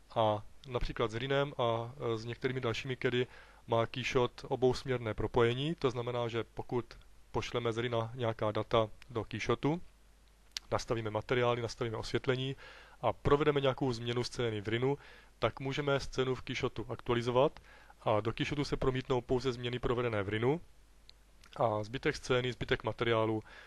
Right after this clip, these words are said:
zůstane, eh, nedotčený, beze změny.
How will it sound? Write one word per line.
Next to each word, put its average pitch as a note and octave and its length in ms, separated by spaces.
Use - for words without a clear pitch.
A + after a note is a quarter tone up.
zůstane, A2+ 640
eh, A2 180
nedotčený, A2+ 800
beze A#2+ 280
změny. A#2 300